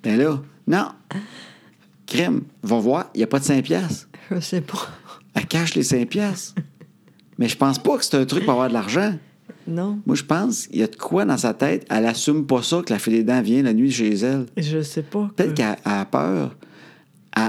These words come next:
Speaker 1: elle l'assume pas. Elle fait semblant qu'elle est pas venue. C'est comme si elle la gênait que la fée des dents est venue.
Speaker 2: Je sais pas,
Speaker 1: Fait,
Speaker 2: c'est
Speaker 1: elle cache l'argent.
Speaker 2: Oui.
Speaker 1: Puis elle
Speaker 2: Je
Speaker 1: nous le
Speaker 2: sais
Speaker 1: refait
Speaker 2: pas.
Speaker 1: encore, je pense.
Speaker 2: Encore ? Ben oui, je sais pas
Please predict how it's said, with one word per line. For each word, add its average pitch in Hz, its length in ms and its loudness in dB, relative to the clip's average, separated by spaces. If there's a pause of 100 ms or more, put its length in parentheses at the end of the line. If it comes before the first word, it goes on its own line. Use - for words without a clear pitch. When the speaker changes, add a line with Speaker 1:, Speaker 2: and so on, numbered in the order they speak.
(140)
Speaker 1:
elle 123 120 4
l'assume 143 360 2
pas. 190 200 4
Elle 131 60 0
fait 135 100 2
semblant 185 380 2
qu'elle 175 140 2
est - 60 -2
pas 135 100 4
venue. 131 140 0
C'est - 80 0
comme 277 120 2
si - 100 2
elle 139 80 4
la 143 140 4
gênait 160 440 2
que 214 80 -6
la 127 100 2
fée 143 100 0
des 139 160 4
dents 156 100 2
est 160 120 2
venue. 123 280 0 (100)
Speaker 2:
Je 151 200 -4
sais 147 240 -6
pas, 220 520 0
Speaker 1:
Fait, 156 80 2
Speaker 2:
c'est - 140 -2
Speaker 1:
elle 180 80 0
cache 190 300 2
l'argent. 156 500 0 (260)
Speaker 2:
Oui. 214 460 -6 (440)
Speaker 1:
Puis - 120 -2
elle 123 120 4
Speaker 2:
Je 151 60 6
Speaker 1:
nous 160 60 4
le - 0 -
Speaker 2:
sais 160 80 4
Speaker 1:
refait - 180 0
Speaker 2:
pas. 240 220 4
Speaker 1:
encore, 175 340 0
je 139 80 -6
pense. 180 400 0
Speaker 2:
Encore ? 226 480 4
Ben 240 200 6
oui, 269 360 4
je 208 220 2
sais 208 220 -2
pas 277 120 -4